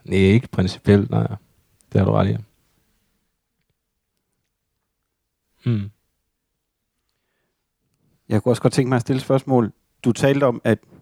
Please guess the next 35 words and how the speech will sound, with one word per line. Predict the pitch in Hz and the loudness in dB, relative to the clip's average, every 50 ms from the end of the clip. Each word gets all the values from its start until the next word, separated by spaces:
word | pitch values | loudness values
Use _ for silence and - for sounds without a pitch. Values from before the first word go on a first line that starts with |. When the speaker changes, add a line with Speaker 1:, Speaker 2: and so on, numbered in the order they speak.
| _ _ _ _ _ _ _ _ _ _ _ _ | _ _ _ _ _ _ _ _ _ _ _ _
Speaker 2:
at | - 117 - - | -6 -6 -4 -4
det | 123 113 | -4 -4
litterære | 113 117 127 113 127 135 123 | -2 -2 0 0 2 2 0
sprog, | 113 - - - 143 131 117 | 0 -2 -2 0 0 2 2
eller | 113 113 | 0 0
det | 113 104 123 110 - _ | -2 -2 -4 -6 -6 _
dagligdags | - 120 123 135 135 123 113 113 110 | -2 0 0 0 0 0 -2 -4 -6
sprog, | - _ - 131 117 107 98 | -6 _ -2 0 0 0 0
eller | 98 - 104 | -2 -6 -8
det | - - 110 | -10 -10 -10
sprog, | - - 135 120 | -6 -4 -4 -2
du | 110 | -2
brugte | - - 131 - - | -2 -4 -6 -6 -8
i | |
din | 113 - | -8 -4
første | - 143 143 135 - | -2 -2 -2 -2 -4
digtsamling, | 135 120 - - 117 113 120 117 101 - _ _ _ _ _ _ _ | -8 -6 -4 -4 -4 -2 -2 -4 -4 -8 _ _ _ _ _ _ _
skulle | - - - 127 | -6 -2 0 2
du | 117 | 2
ligesom | 120 127 117 131 120 | 2 2 0 -2 0
afmontere, | 117 120 127 139 135 117 101 - 127 120 110 104 90 87 - _ _ _ _ _ _ _ _ _ _ - | 2 2 4 4 2 2 0 0 0 0 0 0 -2 -6 -14 _ _ _ _ _ _ _ _ _ _ -4
lægge | 117 113 101 107 | -4 -2 0 0
vanerne | 117 117 123 131 120 107 | 0 0 0 0 -4 -6
fra | - - 120 120 | -4 -2 -2 0
dig | - 95 92 - _ _ _ _ _ - | 0 -2 -6 -10 _ _ _ _ _ -6
i | 123 117 | -4 -4
alle | 113 113 | -2 -2
de | - 123 | 0 0
år | 113 117 | 0 2
bagefter. | 107 - 117 113 113 113 - 104 - _ _ _ _ _ _ _ _ _ _ _ _ | 2 0 0 -2 -2 -2 -6 -12 -18 _ _ _ _ _ _ _ _ _ _ _ _
Hvordan | - 123 127 131 139 147 | -4 -2 0 0 0 2
har | 151 180 170 | 2 2 2
du | 143 131 | 2 0
det | 123 123 | -2 0
med | 120 127 120 | 0 0 0